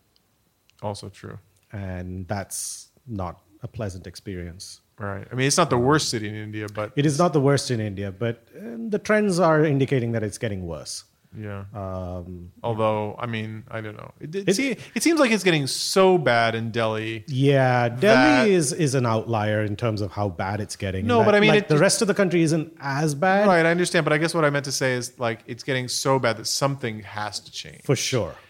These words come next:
Speaker 2: for
Speaker 1: And
Speaker 2: sure.
Speaker 1: so maybe that'll help elsewhere as well, you know?
Speaker 2: Absolutely. That's the
Speaker 1: Yeah.
Speaker 2: hope. Um, I, I should say, I was talking to colleagues at the Indian Institute of Tropical Meteorology in Pune.
Speaker 1: Yeah,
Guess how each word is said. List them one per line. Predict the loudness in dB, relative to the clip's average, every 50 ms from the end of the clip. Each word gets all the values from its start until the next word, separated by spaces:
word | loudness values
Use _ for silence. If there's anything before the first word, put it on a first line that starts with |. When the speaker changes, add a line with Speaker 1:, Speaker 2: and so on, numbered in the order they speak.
| _ _
Speaker 2:
for | -4 -2
Speaker 1:
And | -2 0
Speaker 2:
sure. | 0 0
Speaker 1:
so | 0 0 2 2 4 4 2 2 0 -2
maybe | -4 -6 -6 -4
that'll | -4 -6 -4 -6 -6 -8 -10 -12 _ _ _ _ _ -10
help | -6 -6 -6 -6 -6 -8
elsewhere | -8 -8 -8 -8 -8 -10 -10 -8 -8
as | -10 -10 -8
well, | -4 -4 -4 -4 -4 -8
you | -6 0
know? | 2 2 2
Speaker 2:
Absolutely. | 2 0 0 -2 -2 -2 -4 -8 -8 -4 0
That's | 0 0 0 -2
the | -4 -4
Speaker 1:
Yeah. | -4
Speaker 2:
hope. | -4 -6 -6 -8 -10 _ _ _ _ _ _ -4
Um, | -2 0 0 0 -2 -2
I, | -2 -2 0 0 0 -2
I |
should | -2 -2 -2 -4 -4
say, | -4 -4 -2 -2 -2 -2 -2 -2
I | -4
was | -4 -4
talking | -4 -4 -4 -4 -4 -6
to | -6
colleagues | -8 -6 -4 -2 0 0 0 0 0 -4 -6
at | -10 -10 -8 -8
the | -6 -6
Indian | -6 -4 -4 -4
Institute | -6 -6 -6 -8 -8
of | -8
Tropical | -6 -8 -8 -6 -6 -8 -6 -6 -6
Meteorology | -4 -4 -6 -6 -6 -8 -6 -4 -4 -4 -6 -6 -6 -8 -8 -8
in | -8 -10 -10
Pune. | -6 -4 -2 -2 -2 -2 -6 -8 -10
Speaker 1:
Yeah, | -10 -10 -12